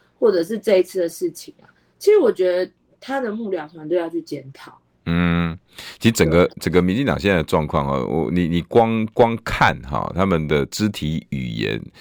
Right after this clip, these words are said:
Speaker 2: 像刚刚我刚跟伟忠哥就在外面聊，就是你看到陈时中以前出来的时候，你还记不记得他敬红酒的时候那个？
Speaker 1: 意气风发。
Speaker 2: 哎，对不对？你啊，你外口走摊，你看人家在敬酒，哦，这个人，这个快乐哦，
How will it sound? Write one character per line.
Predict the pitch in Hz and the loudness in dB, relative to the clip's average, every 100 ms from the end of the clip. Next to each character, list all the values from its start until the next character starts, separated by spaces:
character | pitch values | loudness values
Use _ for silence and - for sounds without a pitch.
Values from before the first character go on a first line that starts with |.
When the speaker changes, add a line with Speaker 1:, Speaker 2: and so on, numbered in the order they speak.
| - | 0
Speaker 2:
像 | 131 | 2
刚 | 110 | 4
刚 | 123 | 4
我 | 85 | 4
刚 | 87 107 101 | 4 2 2
跟 | 107 104 | 2 4
伟 | 71 | 4
忠 | 87 85 | 2 2
哥 | 87 82 | 4 4
就 | 80 85 | 4 4
在 | 82 | 4
外 | 82 | 4
面 | 80 71 | 0 -2
聊， | 62 50 50 - _ - - - _ | -4 -4 -8 -12 _ -20 -20 -20 _
就 | 139 | 2
是 | 147 - _ | 2 2 _
你 | 107 | 0
看 | 101 165 127 | 2 4 4
到 | 87 | 2
陈 | 78 101 | 0 -2
时 | 101 | 0
中 | 113 110 | 0 0
以 | 69 | -2
前 | - 76 | -4 -4
出 | - 107 | 0 2
来 | 80 | 2
的 | 67 | 0
时 | 76 | 0
候， | 82 | 0
你 | |
还 | 87 | 0
记 | 107 | -2
不 | |
记 | 90 | -2
得 | |
他 | 90 | -2
敬 | - 92 | -2 -2
红 | 73 73 | -2 -4
酒 | 76 | -4
的 | 57 | -4
时 | 69 | -6
候 | |
那 | 69 | -8
个？ | - - - _ _ _ _ _ _ _ _ _ _ _ _ | -10 -16 -20 _ _ _ _ _ _ _ _ _ _ _ _
Speaker 1:
意 | 311 254 | 4 4
气 | - 220 | 2 -2
风 | 180 185 185 | 0 -2 -6
发。 | 147 | 2
Speaker 2:
哎， | 87 113 123 117 | 6 6 4 0
对 | - 120 | 4 6
不 | |
对？ | 123 117 101 - - | 8 8 4 -8 0
你 | 143 | 6
啊， | 127 | 8
你 | |
外 | 147 104 | 8 6
口 | 127 | 6
走 | 123 123 | 6 6
摊， | 123 120 | 4 2
你 | |
看 | 139 117 | 4 4
人 | |
家 | 104 | 4
在 | 110 | 0
敬 | 123 101 | 0 0
酒， | 107 87 | 2 2
哦， | - 80 - | 2 0 0
这 | |
个 | 98 98 | 2 2
人， | 82 | 0
这 | - | -2
个 | 104 101 - - | 0 0 -2 -2
快 | 117 90 | 4 4
乐 | 78 | 4
哦， | 71 73 | 0 -6